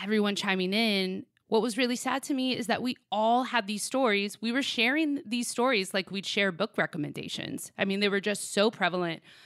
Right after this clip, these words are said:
so common. And so I got inspired to sketch an idea on a napkin right then and there. And it was an idea for an art exhibit where cisgendered men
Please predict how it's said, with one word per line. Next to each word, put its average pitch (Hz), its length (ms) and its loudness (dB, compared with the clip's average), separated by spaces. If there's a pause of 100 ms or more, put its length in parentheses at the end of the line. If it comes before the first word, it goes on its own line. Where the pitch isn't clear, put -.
so 214 340 4
common. 151 580 0 (800)
And 196 120 0
so 208 540 4 (380)
I 202 340 4
got 214 160 4
inspired 185 540 2
to 202 120 -6
sketch - 320 -2
an 180 60 2
idea 165 500 0
on 185 160 -2
a 170 60 0
napkin 156 760 -6
right 170 240 0
then 160 140 0
and 156 120 -4
there. 156 460 -6
And 190 180 2
it 190 80 2
was 190 140 -2
an 190 100 0
idea 180 760 2
for 196 200 -2
an 185 160 0
art 185 160 2
exhibit 165 520 -4
where 170 520 -2
cisgendered 240 680 2
men 170 440 0